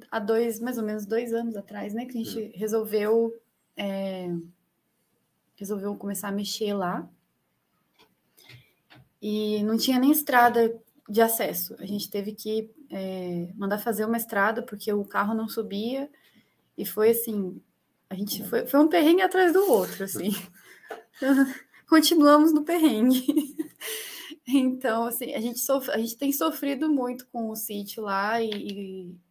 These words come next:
Speaker 1: e, mas é uma coisa, é, que você perguntou, né? Uma coisa da, da família, não foi a gente que, que começou. E, ah, tem um detalhe.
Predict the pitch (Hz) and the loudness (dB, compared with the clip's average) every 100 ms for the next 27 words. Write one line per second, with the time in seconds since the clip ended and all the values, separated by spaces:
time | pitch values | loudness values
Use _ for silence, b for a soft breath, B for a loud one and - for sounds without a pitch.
0 | _ - 190 180 175 175 170 170 170 _ | _ -12 -8 -6 -4 -4 -4 -8 -14 _
1 | _ _ _ _ - 196 214 220 220 214 | _ _ _ _ -6 -2 0 0 0 -2
2 | 208 202 175 175 - 196 196 196 - - | -2 -4 -4 -8 -14 -12 -6 -8 -8 -8
3 | 202 214 - 165 170 170 180 180 185 190 | -6 -6 -8 -6 -4 -4 -4 -6 -8 -8
4 | 185 - _ _ _ _ 180 - 185 180 | -10 -18 _ _ _ _ -4 -4 -6 -6
5 | 202 185 208 247 277 294 285 226 208 190 | -4 -2 -2 0 0 2 0 -2 -4 -4
6 | 185 185 - 185 175 170 - _ - 180 | -6 -10 -10 -8 -8 -8 -12 _ -20 -20
7 | 180 180 180 220 - - b b _ - | -14 -10 -8 -8 -8 -12 b b _ -2
8 | 226 226 226 226 254 175 156 | -2 0 2 2 2 -2 -6